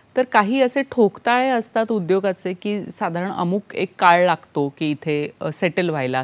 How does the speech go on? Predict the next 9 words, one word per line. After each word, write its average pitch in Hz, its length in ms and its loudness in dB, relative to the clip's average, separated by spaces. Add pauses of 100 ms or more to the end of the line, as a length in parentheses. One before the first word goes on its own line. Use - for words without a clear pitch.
(120)
किंवा, 185 340 -2 (400)
अ, 165 300 2 (120)
एक 180 200 0 (520)
असा 214 180 0
पॉइंट 175 360 0
असतो 165 300 -2
ज्याला 151 200 -4
आपण 160 280 -4
ब्रेक, 156 220 -2